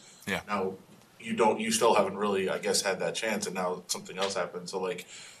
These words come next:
Speaker 2: how does, how does that process kind of go now? And you, you gotta be on the field in a couple days.
Speaker 1: Yeah, I,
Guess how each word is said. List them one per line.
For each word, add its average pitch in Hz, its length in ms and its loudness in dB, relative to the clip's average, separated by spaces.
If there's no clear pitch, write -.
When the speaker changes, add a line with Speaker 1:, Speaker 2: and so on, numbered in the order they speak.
Speaker 2:
how 107 280 10
does, 101 440 4
how - 180 2
does 104 160 0
that 101 180 6
process 98 480 4
kind 98 200 -4
of - 240 -6
go 101 200 6
now? 101 280 8
And 101 80 4
you, 107 160 4
you - 80 -6
gotta 104 140 2
be 107 60 -2
on 104 80 0
the 98 60 -2
field 104 260 0
in 92 60 -8
a 92 40 -8
couple 87 200 -10
days. 90 400 -8
Speaker 1:
Yeah, 113 280 6
I, 98 100 6